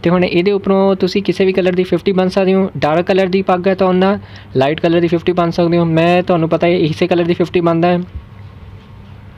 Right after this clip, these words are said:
ਜਿਹੜੀ ਕਿ ਤੁਹਾਨੂੰ video ਦੇ ਵਿੱਚ ਦਿਖਦੀ ਹੈ। ਤੁਸੀਂ ਇਹਦੇ ਬਾਰੇ ਵੀ ਪੁੱਛਦੇ ਹੁੰਦੇ ਕਿ ਮੈਂ ਹੀ ਫਿਫਟੀ ਕਿਉਂ ਮੰਗਦਾ, ਕਿਉਂਕਿ ਇਹ ਮੇਰੀ favorite fifty ਹੈ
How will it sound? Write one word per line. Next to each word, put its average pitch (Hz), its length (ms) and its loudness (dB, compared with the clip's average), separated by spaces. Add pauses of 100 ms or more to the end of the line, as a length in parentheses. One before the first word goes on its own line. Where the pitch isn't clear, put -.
(500)
ਜਿਹੜੀ 156 240 0
ਕਿ 180 80 0
ਤੁਹਾਨੂੰ 170 240 2
video 160 240 2
ਦੇ 170 80 0
ਵਿੱਚ 165 180 0
ਦਿਖਦੀ 151 320 -2
ਹੈ। 175 80 0
ਤੁਸੀਂ 180 300 0
ਇਹਦੇ 175 240 2
ਬਾਰੇ 185 200 2
ਵੀ 190 100 2
ਪੁੱਛਦੇ 170 300 0
ਹੁੰਦੇ 175 220 2
ਕਿ 180 140 2
ਮੈਂ 165 240 2
ਹੀ 170 160 2
ਫਿਫਟੀ 170 280 -4
ਕਿਉਂ 165 200 0
ਮੰਗਦਾ, 165 200 0
ਕਿਉਂਕਿ 175 260 0
ਇਹ 185 60 2
ਮੇਰੀ 170 200 2
favorite 151 320 0
fifty 165 340 0
ਹੈ 180 60 -2